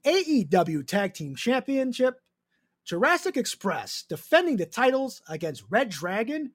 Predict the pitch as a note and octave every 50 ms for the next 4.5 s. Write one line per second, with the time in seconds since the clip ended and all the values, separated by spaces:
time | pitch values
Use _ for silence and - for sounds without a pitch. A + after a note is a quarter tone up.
0 | _ _ - D3+ C3+ D#3 E3+ D#3+ - - G3 F#3 F#3 - D3+ C#3 - - D#3+ B2
1 | A#2 A2 F#2+ G2+ B2+ E3+ A3+ B3+ C4 C#4+ D4 D4 C4 - _ _ _ _ _ _
2 | - F3 F3+ E3+ B3 C4 A#3+ - G3+ G3 - - E4+ F4+ F#4 F4+ F4+ - - D4
3 | D4+ C#4+ C4 - - C#4+ D#4 E4 D4 D4+ D4+ C#4+ A#3 A#3 A3 F#3+ - - - -
4 | C4 D4 D4 B3 E3+ A#2+ F2+ E2 _